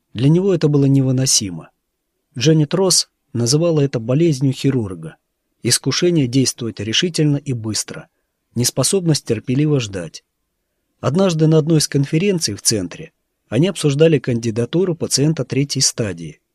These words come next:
женщину по фамилии Уорли. Моррис настаивал, чтобы её поставили в операционный план,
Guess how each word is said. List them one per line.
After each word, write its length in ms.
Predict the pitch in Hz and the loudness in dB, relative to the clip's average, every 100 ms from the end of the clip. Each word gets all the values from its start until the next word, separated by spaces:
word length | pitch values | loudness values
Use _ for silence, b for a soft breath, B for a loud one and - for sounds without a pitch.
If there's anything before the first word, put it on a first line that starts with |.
| _ _ - | _ _ -4
женщину 680 | 123 135 92 - 90 80 _ | 2 2 2 -4 -6 -12 _
по 100 | - | -10
фамилии 500 | 101 123 175 175 156 - | -2 0 2 0 -2 0
Уорли. 540 | 139 107 90 85 - _ _ _ _ _ - | -2 -2 -6 -12 -16 _ _ _ _ _ 0
Моррис 340 | 151 185 160 | 4 4 2
настаивал, 640 | 147 139 - 196 180 113 - | 0 0 0 0 0 -2 -6
чтобы 360 | - 120 107 | -6 -4 -2
её 160 | 139 185 | -2 0
поставили 500 | 139 - - 175 143 | -2 -2 0 2 2
в 100 | 110 | 0
операционный 640 | - 120 139 160 160 151 | -2 -2 0 2 2 2
план, 380 | 147 123 98 80 | 0 -2 -4 -6